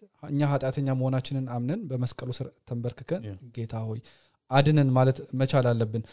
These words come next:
Speaker 1: ሶ ሁለት ሺህ አስራ አራት ላይ ከምንም በላይ ይህን የወንጌል እውነት እያሰላሰልን ከምንም በላይ ወንጌልን ደግሞ ላልሰሙት
Speaker 2: Yeah.
Speaker 1: እያ-፣ እያስረዳን አሁን ሄኖክ ሲያስረዳው እንደነበር እንድንኖር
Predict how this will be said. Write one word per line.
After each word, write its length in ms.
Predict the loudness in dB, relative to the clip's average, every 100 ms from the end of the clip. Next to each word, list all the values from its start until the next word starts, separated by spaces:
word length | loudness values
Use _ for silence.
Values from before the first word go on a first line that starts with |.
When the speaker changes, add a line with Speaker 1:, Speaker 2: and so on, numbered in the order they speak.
| -20 0
Speaker 1:
ሶ 80 | 4 6 4
ሁለት 260 | 2 0 2
ሺህ 120 | 0
አስራ 160 | 2 2
አራት 240 | 0 -2
ላይ 120 | -6
ከምንም 300 | -2 -2 0
በላይ 240 | 0 0 0 -4
ይህን 260 | -4 -2 0
የወንጌል 440 | -2 -2 -2 -4 -6
እውነት 260 | -8 -6 -4
እያሰላሰልን 680 | -2 -2 -2 -4 -4 -6 -8 _ _ _
ከምንም 260 | 2 4 4
በላይ 240 | 2 2 0 _ _ _ _ -14 0
ወንጌልን 380 | 2 2 2
ደግሞ 160 | 0 0
ላልሰሙት 460 | 0 -2 -2 -4 -4
Speaker 2:
Yeah. 120 | -4
Speaker 1:
እያ-፣ 200 | -2 -2 -2
እያስረዳን 600 | 0 0 0 -2 -2 -4 _ _ _ -4
አሁን 160 | 0
ሄኖክ 260 | 0 -2 -4 -8
ሲያስረዳው 460 | -4 -2 -2 0
እንደነበር 420 | 0 -2 -2 -4 -4
እንድንኖር 580 | -4 -2 -2 -4 -4